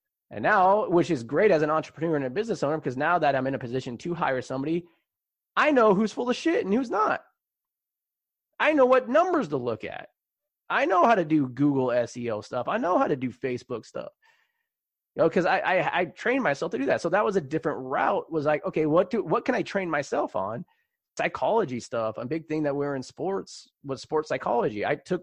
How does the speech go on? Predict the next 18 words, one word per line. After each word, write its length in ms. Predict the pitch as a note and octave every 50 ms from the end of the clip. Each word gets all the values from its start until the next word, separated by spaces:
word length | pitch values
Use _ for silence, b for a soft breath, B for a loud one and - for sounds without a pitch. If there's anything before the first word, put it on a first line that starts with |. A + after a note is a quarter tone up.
| - -
those 240 | F3 F3+ E3+ C#3+ -
trainings 320 | - E3+ A3 A#3 A3 F#3+
and 80 | F3 -
said, 140 | - F#3 F#3
"Well, 140 | E3+ F3
what 120 | F3 F#3+ G3
about, 260 | F#3+ G3 G3+ F#3 D3+
how 80 | E3+ G3+
do 120 | G#3 G3
I 100 | G3 F#3
apply 260 | E3 - - F3 F3+
that 160 | F#3 F3+ E3+
to, 160 | - D3+ C#3 -
to 160 | - B2+ A#2+
business 400 | B2 A#2+ D#3+ F#3 E3 D3 C#3+ -
and 100 | C#3 C#3+
marketing 460 | E3 G#3+ C#4+ - - C#3+ A#2 A2 G#2
psychology?" 640 | - G#2 G#2 - A2 A2 A2+ A#2 A#2 - - -